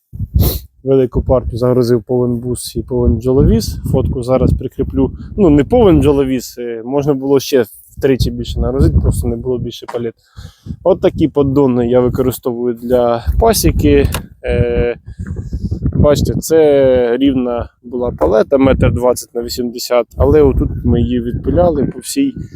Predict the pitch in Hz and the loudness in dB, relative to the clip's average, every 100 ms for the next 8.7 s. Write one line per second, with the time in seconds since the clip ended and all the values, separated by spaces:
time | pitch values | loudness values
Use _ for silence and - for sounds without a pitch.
0 | - _ _ 135 117 131 135 135 131 139 | -18 _ _ 0 2 2 4 4 4 4
1 | 165 127 139 139 - 117 - - - - | 2 2 0 0 -2 0 4 6 4 2
2 | - - 117 - - - - - - - | 0 -2 -6 -6 -10 -4 0 0 -2 -8
3 | - 135 135 - - - - - - 185 | 2 4 6 4 4 4 4 2 2 2
4 | 202 175 139 - 131 - 143 131 123 131 | 4 4 2 -2 -10 0 2 2 -2 -4
5 | 131 - 131 131 120 127 165 - - - | -4 -6 -8 -8 -4 0 0 -2 -6 -8
6 | - - - - - - - - - - | -10 -12 -18 -20 -16 -14 -12 -14 -14 -18
7 | - - - 143 151 147 139 139 135 135 | -20 -18 2 6 6 6 4 2 -2 -4
8 | 135 139 143 139 135 135 | -2 2 2 4 2 2